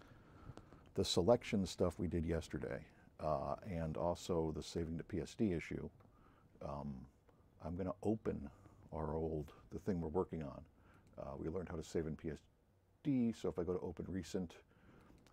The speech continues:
I have it sitting right there, and you'll see it comes in with all the layers, which was another thing we talked about. Uh, it's not opening all the separate images, which is fine.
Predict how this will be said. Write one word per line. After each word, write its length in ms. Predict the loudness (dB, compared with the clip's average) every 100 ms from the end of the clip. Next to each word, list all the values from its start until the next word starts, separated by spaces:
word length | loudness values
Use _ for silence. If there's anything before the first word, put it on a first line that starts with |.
| -6
I 60 |
have 100 | -4
it 80 | -2
sitting 260 | 0 2 2
right 220 | 0 2
there, 340 | 2 2 0 -4 _ -20 -20 -20 -16 -8
and 80 |
you'll 100 | -6
see 180 | 0 4
it 100 | 4
comes 280 | 2 0 2
in 100 | 2
with 120 | 4
all 140 | 4 4
the 60 |
layers, 480 | 4 2 2 0 0
which 160 | -2 -4
was 100 | -2
another 280 | 0 2
thing 180 | 0 -2
we 80 | -2
talked 340 | 0 2 2
about. 320 | 0 0 0 -2 -10 -20 -20 -20 -20 -20 -20 -20 -6
Uh, 200 | 0 0 0
it's 200 | -4 0
not 180 | 4 6
opening 320 | 4 2 0
all 140 | 0
the 80 | -2
separate 340 | -2 -2 2
images, 360 | 0 0 -4 -4
which 160 | -2 -2
is 100 | -2
fine. 460 | 4 4 4 -2